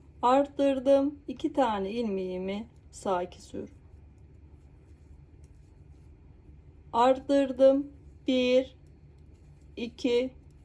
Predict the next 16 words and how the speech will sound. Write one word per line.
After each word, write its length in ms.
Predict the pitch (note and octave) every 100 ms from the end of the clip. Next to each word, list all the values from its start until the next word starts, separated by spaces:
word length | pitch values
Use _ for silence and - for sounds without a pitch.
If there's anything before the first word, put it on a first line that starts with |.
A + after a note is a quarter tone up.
| - - - - - -
üç 260 | C#4 C#4+ -
tane 380 | A#3+ G3 F3
ilmek 300 | F3+ D#3+ C#3+
düz 180 | A#3 A#3
ördüm, 500 | B3 B3 A#3+ B3 A#3+
arttırdım, 760 | A#3+ B3 B3+ B3+ A#3+ A#3 B3 B3
iki 280 | A#3 - B3+
ilmeğimi 440 | A3+ F#3+ D#3+ F3
sola 360 | - G3 G#3 A3+
kestim, 680 | A#3+ A#3+ - - B3 B3+ - - - - - - - - -
arttırdım, 1000 | A#3 C4 C4+ - C4+ C4 B3 C4 C#4 - - - - - - - - - C4+
bir, 460 | C4 B3+ C4+ - - - - - - - - - -
iki 280 | B3+ - C4+
ilmek 400 | A3 F3+ F3 A#3+
düz 200 | A#3+ C4
ördüm, 640 | C4 C4 B3 B3+ C#4